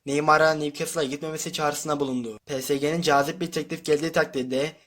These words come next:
Neymar'a satmaya sıcak baktığı yönündeydi. Suudi Arabistan kamu yatırım fonu tarafından satın alınan Newcastle United,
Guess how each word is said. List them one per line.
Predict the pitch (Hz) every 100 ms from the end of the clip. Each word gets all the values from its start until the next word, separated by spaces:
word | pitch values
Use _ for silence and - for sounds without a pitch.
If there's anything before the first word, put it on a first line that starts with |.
| _
Neymar'a | 131 139 156 160
satmaya | 160 147 156 160 156
sıcak | - 143 156 156
baktığı | 147 151
yönündeydi. | 165 156 156 156 139 113 98 92
Suudi | - 135 139 151
Arabistan | 160 165 170 165
kamu | 156 160
yatırım | 156 165 160
fonu | 165 160
tarafından | 165 156 156 165
satın | 143 139 156
alınan | 156 160 135
Newcastle | 127 151 147 156 160
United, | 160 170